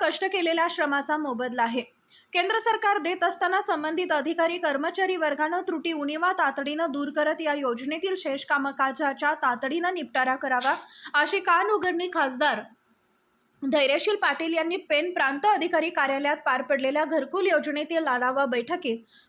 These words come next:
पेण पंचायत समितीच्या अधिकारी कर्मचारी वर्गांची झाडाझडती घेतली. महाराष्ट्र राज्याचे माजी मुख्यमंत्री स्वर्गीय वसंतराव नाईक यांच्या प्रतिमेला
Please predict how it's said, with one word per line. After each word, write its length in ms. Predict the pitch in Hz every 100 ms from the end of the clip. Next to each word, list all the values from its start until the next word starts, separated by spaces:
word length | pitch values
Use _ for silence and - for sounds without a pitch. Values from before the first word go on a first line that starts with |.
| -
पेण 180 | 320 359
पंचायत 400 | 330 330 427 440
समितीच्या 480 | 403 370 381 381
अधिकारी 440 | 370 285 311 320 349
कर्मचारी 580 | 339 277 311 339 359 359
वर्गांची 480 | 277 262 277 302
झाडाझडती 640 | 302 302 240 247 262 240 294
घेतली. 320 | 294 - 208 - _ _ _ _
महाराष्ट्र 500 | 302 320 392 415 427 453
राज्याचे 480 | 392 285 359 370 403
माजी 320 | 349 262 349
मुख्यमंत्री 600 | 330 320 381 349 339 349
स्वर्गीय 380 | 359 302 285 339
वसंतराव 580 | 320 294 302 311 311 311
नाईक 300 | 311 269 294
यांच्या 320 | 320 285 285
प्रतिमेला 560 | 302 262 247 349 294 240